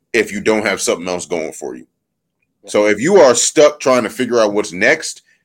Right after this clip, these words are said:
Speaker 1: and people only, uh, affiliate you with what, what has been,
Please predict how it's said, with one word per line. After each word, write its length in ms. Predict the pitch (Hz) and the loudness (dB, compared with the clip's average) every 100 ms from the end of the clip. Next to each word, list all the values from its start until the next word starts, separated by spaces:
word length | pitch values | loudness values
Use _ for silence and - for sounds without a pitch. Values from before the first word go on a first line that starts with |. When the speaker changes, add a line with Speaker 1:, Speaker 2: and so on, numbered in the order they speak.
| - | -8
Speaker 1:
and 140 | 104 | -6
people 320 | 117 127 127 120 | -6 -4 0 2
only, 440 | 117 107 101 104 _ - | 2 -2 -6 -10 _ -4
uh, 140 | 98 - | -4 -4
affiliate 540 | - 123 120 117 117 | -4 0 2 0 -2
you 100 | 127 | -4
with 160 | 110 92 | -4 -2
what, 240 | 110 - _ _ _ | -4 -4 _ _ _
what 180 | 101 101 | -2 0
has 280 | 113 101 - | 2 0 -2
been, 420 | 104 127 151 | -2 -2 -4